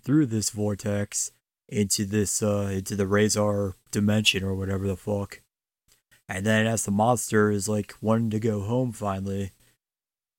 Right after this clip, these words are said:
and Johnny Domino's like, "Wait,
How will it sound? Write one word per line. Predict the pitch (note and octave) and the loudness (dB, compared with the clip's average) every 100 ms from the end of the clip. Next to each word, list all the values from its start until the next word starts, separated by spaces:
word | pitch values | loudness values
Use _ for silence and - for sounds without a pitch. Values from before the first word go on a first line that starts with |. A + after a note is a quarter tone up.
| _ _ _ _ _ _ _ _ _ - | _ _ _ _ _ _ _ _ _ -16
and | - F2+ F2+ F2 F2 - _ _ _ _ - - | -12 -10 -10 -10 -14 -18 _ _ _ _ -14 -6
Johnny | G#2+ G2 | -4 -2
Domino's | G#2 G#2 G#2+ G2+ | 0 0 0 -2
like, | A2+ B2+ | -6 -2
"Wait, | D#3 D3+ B2+ - - | 0 0 0 -4 -12